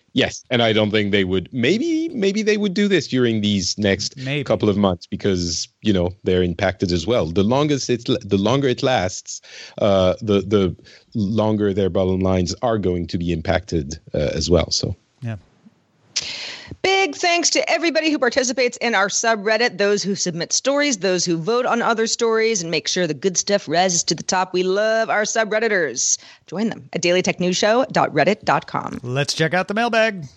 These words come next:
Speaker 3: Let's. Nick wrote in about our discussion on some Xbox specs that we laid out yesterday. We all said, "Sounds like a pretty good machine." Nick said, "Ray tracing to this point in the hardcore P C gaming community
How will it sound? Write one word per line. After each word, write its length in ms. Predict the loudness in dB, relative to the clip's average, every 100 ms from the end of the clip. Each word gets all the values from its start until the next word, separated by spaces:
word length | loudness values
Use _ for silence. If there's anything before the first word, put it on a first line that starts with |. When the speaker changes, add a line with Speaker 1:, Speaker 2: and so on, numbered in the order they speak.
| -20 -10 -2
Speaker 3:
Let's. 460 | 0 2 0 0
Nick 240 | 0 0 2
wrote 160 | 2
in 140 | 2 2
about 280 | 2 2 0
our 100 | -2
discussion 480 | -2 -2 0 -2 -2
on 520 | 0 2 2 2 0
some 160 | 0 0
Xbox 560 | 0 -2 0 0 0
specs 460 | -2 0 0 -2 -2
that 120 | -2
we 120 | -2
laid 220 | 0 2
out 140 | 0 0
yesterday. 400 | -2 -2 0 2
We 140 | 2
all 100 | 2
said, 320 | 2 0 -2 -10
"Sounds 260 | -6 -2 0
like 100 | 0
a 40 |
pretty 180 | -2 0
good 140 | 0
machine." 320 | 0 0 0 -4 -14 -8 -2
Nick 180 | 0
said, 300 | 2 0 2
"Ray 180 | 2 2
tracing 540 | 0 0 2 2 0 -2
to 120 | -2
this 220 | 0 -2
point 480 | 0 0 2 2 2
in 140 | 2
the 80 | 2
hardcore 520 | 2 0 0 -2 -2
P 100 | -2
C 120 | -4
gaming 380 | -2 0 0 -2
community 640 | 0 -2 0 0 0 0